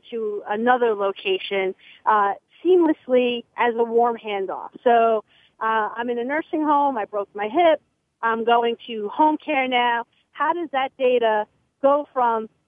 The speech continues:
the nursing home seamlessly to the, the home care agency so that they don't have to do redundancy of information? They don't have to, uh, ask the patient, you know, what your demographic information is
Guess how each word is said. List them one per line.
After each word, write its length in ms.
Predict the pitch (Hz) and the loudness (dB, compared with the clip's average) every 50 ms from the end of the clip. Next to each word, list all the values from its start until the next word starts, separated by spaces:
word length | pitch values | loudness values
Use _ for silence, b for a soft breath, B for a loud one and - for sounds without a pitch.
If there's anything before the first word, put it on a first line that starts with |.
| _ - | _ -10
the 80 | 214 | -8
nursing 480 | 214 226 254 294 320 - - 370 349 320 | -4 -2 0 0 -2 -2 -4 -4 -4 -2
home 440 | 269 294 311 302 294 294 294 294 285 _ _ _ _ _ - - - | 0 0 0 0 2 0 0 -2 -4 _ _ _ _ _ -20 -6 0
seamlessly 640 | 339 339 370 370 359 359 359 - _ - 302 294 285 _ | 2 2 4 4 2 2 0 -2 _ -8 -8 -8 -8 _
to 100 | - 285 | -4 -4
the, 320 | 254 240 254 247 240 240 226 - - | -2 0 0 0 0 0 -2 -8 -10
the 100 | - 247 | -10 -8
home 280 | - 226 233 220 220 220 | -6 -4 -4 -4 -4 -6
care 340 | _ - 226 208 202 202 | _ -6 -2 -2 -2 -2
agency 720 | - - 220 214 208 - 202 202 196 - - 208 196 196 190 B B B B B - | -2 -4 -8 -8 -8 -10 -10 -12 -12 -8 -4 -2 -2 -2 -2 B B B B B -2
so 60 | 247 | 2
that 140 | 233 233 240 - | 2 2 2 2
they 160 | 277 302 311 | 0 0 0
don't 160 | 302 285 277 | -2 -4 -6
have 280 | 226 247 240 233 226 _ | -6 -8 -8 -8 -8 _
to 60 | 220 196 | -16 -16
do 360 | - 233 226 220 214 202 185 190 | -14 -12 -10 -10 -10 -12 -14 -18
redundancy 840 | 202 220 247 233 196 - 240 233 247 254 277 285 277 _ - 285 277 | -16 -14 -14 -14 -6 -4 -4 -4 -2 -4 -6 -8 -8 _ -10 -4 -4
of 140 | 269 254 254 | -4 -2 -2
information? 840 | 247 247 247 - 240 233 226 220 214 196 - - 214 214 208 208 202 | -6 -8 -8 -8 -8 -6 -4 -2 -2 -4 -4 -4 -6 -4 -2 -2 0
They 140 | 208 208 214 | 0 0 2
don't 180 | 220 226 226 | 2 0 0
have 160 | 233 233 220 _ - | 0 -4 -4 _ -6
to, 220 | 226 214 208 202 - b b b b b b - | -8 -6 -6 -6 -6 b b b b b b -4
uh, 180 | 226 226 202 - - 220 | -2 -2 -2 -2 -2 2
ask 160 | 240 254 269 - - | 2 2 2 0 -4
the 100 | - 262 | -4 -4
patient, 600 | - - 285 269 262 254 - 262 254 247 233 226 240 | -4 -4 -6 -6 -6 -4 -2 -2 0 0 -2 -4 -4
you 100 | 247 247 | -2 2
know, 120 | 247 233 | 4 4
what 280 | 220 220 220 240 254 - _ _ _ _ _ _ | 4 4 4 2 2 2 _ _ _ _ _ _
your 240 | 240 240 233 226 220 _ _ - | -8 -6 -6 -6 -6 _ _ -6
demographic 640 | 240 240 233 220 220 214 214 214 - - 220 - | -4 -4 -4 -4 -2 -2 -2 -2 -4 -6 -12 -10
information 580 | 226 214 214 - 220 220 214 208 208 - 208 208 | -10 -10 -10 -8 -6 -2 -2 -2 -2 -2 -2 0
is 260 | 208 208 208 202 | 2 2 2 2